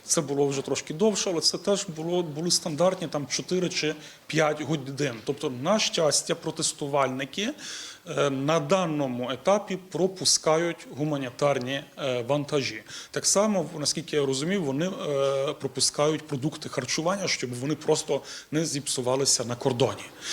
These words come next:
Е, якщо дивитися медіа, дуже часто так само не тільки українські, але, е, теж і, е, польські, е, складається враження, що всі,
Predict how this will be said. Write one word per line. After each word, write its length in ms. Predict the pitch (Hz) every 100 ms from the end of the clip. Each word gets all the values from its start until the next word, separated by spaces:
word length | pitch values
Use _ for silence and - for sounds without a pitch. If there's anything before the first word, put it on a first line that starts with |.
| - - -
Е, 220 | 151 120 113
якщо 380 | 135 - - 233
дивитися 600 | 196 165 196 196 - -
медіа, 640 | 131 180 220 135 123 120 156 175 - - - - -
дуже 240 | 160 165 139
часто 340 | 151 147 139
так 140 | 110
само 220 | - 147 147
не 80 |
тільки 300 | 156 220 -
українські, 760 | 156 - 131 151 185 170 - 135
але, 560 | 120 117 113 113 110 110 101 107
е, 40 |
теж 300 | 104 120 - -
і, 140 | 127
е, 340 | 113 113 127
польські, 680 | 120 180 214 208 - - -
е, 400 | 120 110 143 120
складається 720 | 117 - 139 165 202 175 -
враження, 440 | 143 190 160 143 131
що 400 | - - 147 147
всі, 460 | - - 208 226